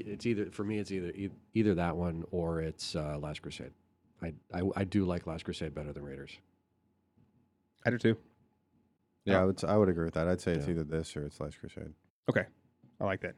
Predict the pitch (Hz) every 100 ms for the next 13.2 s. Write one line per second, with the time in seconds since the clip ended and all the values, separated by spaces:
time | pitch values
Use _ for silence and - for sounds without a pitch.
0 | _ 135 151 139 - 135 131 135 147 143
1 | 131 123 110 120 110 110 117 113 - 110
2 | 107 110 - 107 - - 110 101 95 107
3 | 104 104 101 104 95 92 92 90 - -
4 | 98 95 - - - _ _ _ - 107
5 | 107 117 110 110 98 85 117 117 120 110
6 | 104 101 104 95 92 92 92 90 87 92
7 | 76 78 104 107 104 98 95 90 92 -
8 | - _ - 110 104 110 110 110 95 80
9 | - 117 87 - 113 113 117 127 104 82
10 | 78 - 85 80 - _ _ _ _ _
11 | _ _ _ _ - 139 170 127 131 -
12 | _ _ _ _ - 185 180 - 135 135
13 | 131